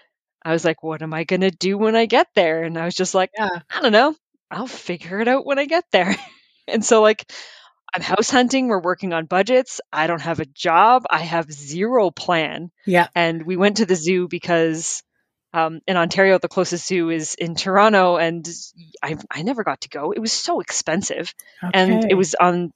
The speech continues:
Speaker 1: the far end of Toronto, so I think I'd been, like, once or twice in my entire life, and I've always loved animals, so I was like, I couldn't believe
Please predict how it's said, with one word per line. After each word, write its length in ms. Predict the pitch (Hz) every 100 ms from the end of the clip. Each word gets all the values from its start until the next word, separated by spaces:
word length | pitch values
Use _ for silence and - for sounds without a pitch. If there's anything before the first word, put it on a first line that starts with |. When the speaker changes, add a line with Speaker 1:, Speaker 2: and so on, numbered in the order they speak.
| -
Speaker 1:
the 60 |
far 440 | 175 - 175 190 226
end 160 | 196
of 80 | 165
Toronto, 440 | - 180 165 170 160
so 140 | -
I 60 | 165
think 160 | 254
I'd 100 | 202
been, 160 | 156 170
like, 200 | 165 151
once 280 | 143 160 -
or 60 |
twice 300 | 147 156 151
in 60 | 156
my 100 | 147
entire 280 | 143 151 147
life, 240 | 143 147
and 60 | 160
I've 100 | 156
always 220 | 170 160
loved 180 | 151 143
animals, 360 | 156 160 147
so 80 | -
I 20 |
was 80 | 151
like, 160 | 156 147
I 60 |
couldn't 320 | 147 190 175 -
believe 520 | 160 175 180 156